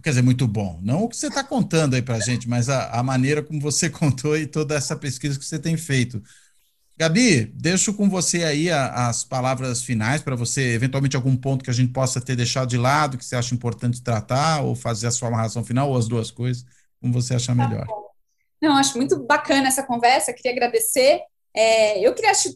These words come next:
Speaker 2: to-, só talvez, é, relembrar uma coisa, né? Porque a gente fica aqui falando bem de servidor público,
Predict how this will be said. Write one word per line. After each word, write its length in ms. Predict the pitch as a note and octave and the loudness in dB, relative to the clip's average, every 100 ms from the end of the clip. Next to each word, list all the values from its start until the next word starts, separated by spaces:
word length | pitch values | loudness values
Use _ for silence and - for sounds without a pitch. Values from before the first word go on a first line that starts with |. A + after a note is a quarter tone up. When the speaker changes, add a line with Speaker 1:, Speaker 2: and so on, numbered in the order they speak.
| _ | _
Speaker 2:
to-, 260 | D#4 F#4+ - | -2 -2 -2
só 200 | - F4+ | -4 0
talvez, 360 | - D#4 C#4 - - - | 0 2 0 0 -8 -4
é, 420 | A3 G#3 F3+ F3 | -4 -2 -4 -2
relembrar 540 | A#3+ C4+ C4 B3 C#4 C#4 | 0 0 0 0 0 0
uma 200 | B3 - | -4 2
coisa, 320 | C#4+ C#4+ C4 | 4 4 0
né? 120 | C4 | -6
Porque 160 | B3+ C#4 | -6 -4
a 20 | |
gente 220 | D4+ D4 | -2 -2
fica 180 | - C#4+ | -2 -4
aqui 160 | C#4+ D4 | -6 -4
falando 360 | C4+ C#4+ C#4 | 0 0 2
bem 240 | B3+ C4+ B3+ | 4 4 2
de 80 | |
servidor 480 | C4 B3+ A3+ G#3+ G3 _ | -2 -6 -6 -6 -6 _
público, 580 | D#4+ D4+ G3 G3 - | -6 -4 -6 -8 -8